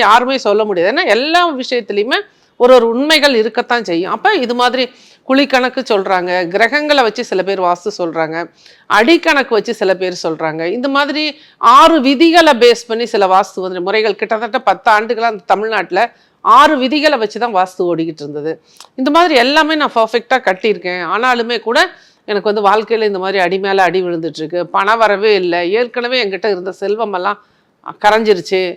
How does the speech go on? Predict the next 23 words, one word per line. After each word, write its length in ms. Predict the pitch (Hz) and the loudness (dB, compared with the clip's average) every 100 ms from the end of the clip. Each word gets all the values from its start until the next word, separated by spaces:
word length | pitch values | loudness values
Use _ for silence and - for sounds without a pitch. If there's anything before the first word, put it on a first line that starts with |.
| - | -8
நெ-, 180 | 202 202 | -4 -2
நிறைய 260 | 196 208 233 233 | 0 2 2 2
கடனாளி 460 | 208 240 240 233 190 | 2 4 4 4 2
ஆயிட்டேன். 240 | 175 247 | 0 -4
இந்த 80 | 262 | -2
மாதிரி 160 | 302 311 - | 0 0 2
புலம்பல்களை 540 | 262 277 269 247 302 262 | 2 2 0 0 -2 0
everyday 320 | 226 240 262 277 | -2 -2 0 0
நான் 180 | 226 202 | 2 2
பார்த்துட்டு 280 | 202 220 185 | 0 -2 -4
தான் 100 | 175 | -4
இருக்கேன். 200 | 139 - _ - - | -4 -18 _ -18 -2
ஆனா 140 | 254 330 233 | 2 4 4
அந்த 220 | 294 370 370 269 | 4 4 6 6
இடங்களெல்லாம் 540 | 285 294 277 262 254 220 | 4 4 2 2 2 0
நம்ம 140 | 202 | -4
போய் 220 | 180 220 202 185 | -2 0 2 4
ஆய்வு 240 | 240 247 208 | 2 0 -4
பண்ணும்போது, 400 | 175 175 180 180 196 | -4 -4 -4 -2 -2
ரிசர்ச் 360 | 196 285 - - | 4 4 2 -6
பண்ணும்போது 420 | 185 170 175 202 175 | -6 -4 -6 -6 -6
பாத்தீங்கன்னா 400 | 160 156 165 233 _ _ _ 214 | -6 -8 -8 -10 _ _ _ -8
இது 200 | 226 | -6